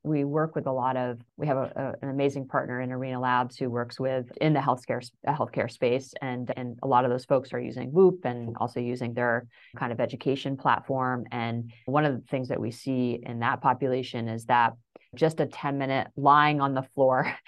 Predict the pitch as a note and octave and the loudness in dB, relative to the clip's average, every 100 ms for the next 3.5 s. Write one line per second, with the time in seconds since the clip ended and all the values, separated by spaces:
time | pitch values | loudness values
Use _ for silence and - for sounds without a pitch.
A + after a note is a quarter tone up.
0 | - D#4 - D#3 D3+ C#3+ C#3 C#3+ D3 - | -12 -10 -4 0 0 0 -4 -4 -6 -6
1 | C3+ D3 D3 D3 D3 C#3 C#3+ C#3 C#3 C3 | 0 2 4 2 2 2 2 2 4 2
2 | - C3+ C3 B2+ - C#3+ - C#3 C#3 C3+ | 0 -2 0 -2 -4 -6 -4 -4 -2 -2
3 | C3 C3+ C3+ - C3+ | -2 -2 -2 -2 -4